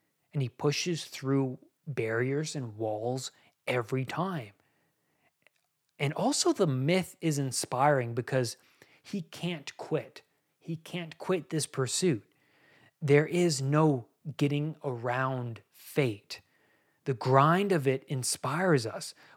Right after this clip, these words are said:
We admire people who take on difficulty and transcend this difficulty.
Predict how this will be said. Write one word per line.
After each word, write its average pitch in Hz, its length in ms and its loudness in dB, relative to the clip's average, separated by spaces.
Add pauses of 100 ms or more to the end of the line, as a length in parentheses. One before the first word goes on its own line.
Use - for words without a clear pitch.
We 135 160 0
admire 147 500 2
people 117 460 -8 (140)
who 139 160 -2
take 147 480 -2
on 139 280 0
difficulty 131 840 -4 (340)
and 135 300 -8
transcend 120 640 -6
this 107 160 -8
difficulty. 110 720 -12